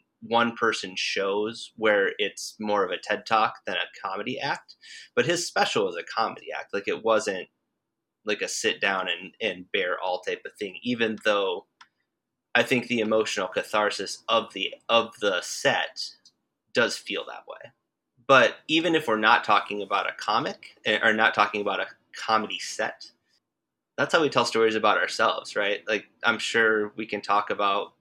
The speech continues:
stories that we've told each other or other people. Um, you know, the first time you tell a story to someone or your story, maybe it's like, maybe it's a little shaggy.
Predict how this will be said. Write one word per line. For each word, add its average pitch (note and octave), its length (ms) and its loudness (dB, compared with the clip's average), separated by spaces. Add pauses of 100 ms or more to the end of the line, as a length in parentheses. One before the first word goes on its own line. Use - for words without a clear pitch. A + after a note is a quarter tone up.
(180)
stories G#2+ 480 0
that G#2 160 0
we've G#2 220 -8
told G2+ 420 -4
each - 260 -10
other G#2 360 0
or G2 220 -2
other F#2+ 220 -2
people. - 680 -6 (880)
Um, G2 520 0 (300)
you A#2+ 80 -4
know, A2+ 60 0
the G#2 100 2
first D#3+ 240 2
time C3+ 200 6
you G#2+ 60 0
tell C#3 220 4
a B2 60 2
story F#2+ 280 -2
to - 60 -10
someone F#2 580 -6 (120)
or A2 120 -2
your G#2+ 360 2
story, F2+ 640 -6 (640)
maybe A#2+ 380 4
it's A#2 180 0
like, G#2+ 320 4
maybe A#2 220 4
it's A2+ 160 -2
a - 20 -8
little F#2 140 -2
shaggy. C3+ 720 0